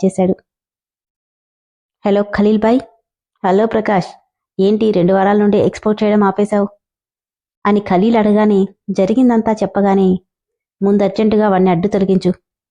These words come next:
లేదంటే ఇవన్నీ బయటపడే ఛాన్స్ ఉంది" అన్నాడు ఖలీల్. కానీ వీణ్ణి పైకి పంపించేదాకా ఇప్పట్లో ఎక్స్‌పోర్ట్ చేయలేనన్నాడు ప్రకాష్. సరేనని ఫోన్ పెట్టేశాడు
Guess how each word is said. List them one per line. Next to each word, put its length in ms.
లేదంటే 380
ఇవన్నీ 300
బయటపడే 480
ఛాన్స్ 340
ఉంది" 200
అన్నాడు 360
ఖలీల్. 420
కానీ 220
వీణ్ణి 220
పైకి 280
పంపించేదాకా 640
ఇప్పట్లో 520
ఎక్స్‌పోర్ట్ 500
చేయలేనన్నాడు 640
ప్రకాష్. 460
సరేనని 420
ఫోన్ 300
పెట్టేశాడు 560